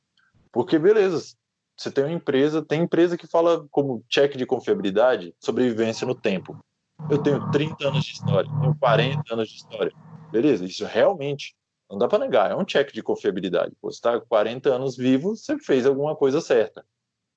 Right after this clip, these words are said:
Mas isso não é um check de que a tua empresa é realmente mais confiável no ponto de vista de prática, de, de o que tem dentro dela. Você pode ter quarenta anos vivendo numa bagunça imensa de escândalo e,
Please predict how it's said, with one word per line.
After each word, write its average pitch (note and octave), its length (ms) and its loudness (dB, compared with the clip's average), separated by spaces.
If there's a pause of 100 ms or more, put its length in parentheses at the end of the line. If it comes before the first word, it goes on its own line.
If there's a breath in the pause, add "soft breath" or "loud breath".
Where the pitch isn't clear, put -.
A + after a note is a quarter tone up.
(100)
Mas G3 200 2
isso G3+ 200 0
não F#3+ 140 4
é G3+ 60 2
um G#3+ 140 0
check F3+ 320 0
de E3+ 120 -6
que - 140 -2
a F3 100 4
tua F3 220 -2
empresa D#3+ 520 2
é D#3 80 4
realmente C#3+ 920 -2
mais C3+ 420 0
confiável C3+ 880 2 (460)
no A#2 100 -4
ponto C3 200 0
de B2 80 0
vista B2+ 280 -2
de A#2 80 -2
prática, A2+ 720 0
de, F#2+ 520 -4 (500)
de A#2+ 100 -4
o A2+ 40 -2
que A#2+ 120 -2
tem C#3 360 -2
dentro C3 320 0
dela. F#2+ 400 2 (180)
Você - 100 -6
pode F3+ 200 2
ter G#3 80 2
quarenta F3+ 460 2
anos F3 340 0
vivendo C3 640 -4
numa A#3 240 -4
bagunça D#3+ 760 -2
imensa D3 720 -2
de A2 500 -2
escândalo A#2 960 2
e, G2+ 320 0